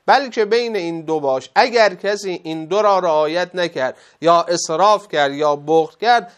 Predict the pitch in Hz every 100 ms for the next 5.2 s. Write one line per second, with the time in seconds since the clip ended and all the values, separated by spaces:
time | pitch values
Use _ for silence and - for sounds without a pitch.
0 | - 180 196 254 277 233 180 156 139 -
1 | - 139 113 101 - 220 254 180 175 175
2 | 208 214 - _ - 160 175 175 175 175
3 | 220 220 190 175 - 160 151 156 151 156
4 | 180 202 170 147 156 - 156 156 - 165
5 | 226 233